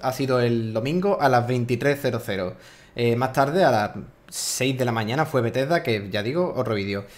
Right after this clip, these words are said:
Este vídeo de Microsoft está dividido en dos partes. Primera parte, que es la que vais a ver primero, que es la que incluye todos los juegos, salvo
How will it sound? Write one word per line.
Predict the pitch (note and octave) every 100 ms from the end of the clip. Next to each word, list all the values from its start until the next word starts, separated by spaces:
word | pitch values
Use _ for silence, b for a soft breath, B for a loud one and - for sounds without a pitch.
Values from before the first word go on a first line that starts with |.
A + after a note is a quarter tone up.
| B B
Este | D3+ G3
vídeo | G3+
de |
Microsoft | G3 F#3 F#3+
está | F#3
dividido | F3+ F3
en | F3+
dos | D#3
partes. | A#2 G#2 A2+ G2+ - - -
Primera | - D#3+ F3+
parte, | C#3 A#2 A#2
que | D3
es |
la | C#3
que | C3
vais | C3+
a |
ver | B2+ A#2+
primero, | A#2 C3+ E3+
que | E3
es | C#3+
la | D3
que | C#3
incluye | C3 D3+ D3+
todos | D#3 C#3 C#3
los | C3 B2
juegos, | B2 D#3+ D#3+
salvo | - F3+ F3+ F#3 F#3